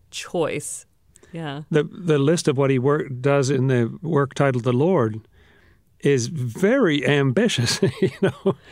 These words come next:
Speaker 2: uh, he hits a lot of things about the divine and its relationship to the human, how the Trinity works, what the Holy Spirit is, and,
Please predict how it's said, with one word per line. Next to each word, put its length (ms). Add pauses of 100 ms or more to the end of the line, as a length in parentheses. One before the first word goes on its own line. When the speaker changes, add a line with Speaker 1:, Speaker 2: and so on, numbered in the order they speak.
(300)
Speaker 2:
uh, 360
he 300
hits 280
a 60
lot 360
of 140
things 380
about 360
the 160 (440)
divine 520
and 140
its 260
relationship 600
to 80
the 180 (400)
human, 520
how 200
the 120
Trinity 500
works, 440
what 160
the 100
Holy 320
Spirit 540
is, 340
and, 220